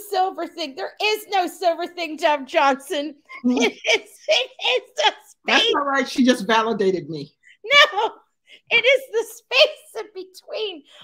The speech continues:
Speaker 1: of their lips coming together. Okay, we're, we're done. We're done. <laughs> All right.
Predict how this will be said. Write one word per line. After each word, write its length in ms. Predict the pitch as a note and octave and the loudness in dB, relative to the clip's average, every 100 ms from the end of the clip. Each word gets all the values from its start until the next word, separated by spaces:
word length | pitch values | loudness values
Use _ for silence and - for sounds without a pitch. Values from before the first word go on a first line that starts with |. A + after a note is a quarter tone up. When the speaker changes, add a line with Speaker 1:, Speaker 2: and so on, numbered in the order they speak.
| - | -4
Speaker 1:
of 200 | F4+ F4+ | -2 0
their 240 | G4 F#4 | -2 -8
lips 360 | C#4+ - - _ | -8 -10 -10 _
coming 360 | - F#4+ F#4 D#4+ | -10 -10 -10 -16
together. 580 | D#4+ - F#4 F#4 D4+ C4 - - - | -18 -6 -4 -2 -2 -6 -12 -16 2
Okay, 280 | G3+ C#4+ C#4+ | 4 4 -2
we're, 260 | A#3+ C4+ A3 | -2 -4 -2
we're 160 | C4+ | 0
done. 440 | A#3+ G#3 D#3 D3+ C#3+ _ | 4 4 2 -8 -18 _
We're 240 | G3+ F4+ F#4+ | -8 -2 2
done. 340 | D4 F#3+ F#3+ - _ - D#5 - G#4+ | 4 2 -4 -14 _ -20 -20 -12 -10
<laughs> 600 | - - E4 - - - | -10 -12 -16 -18 -10 2
All 100 | C#4 | 2
right. 220 | C4+ C4 | 4 2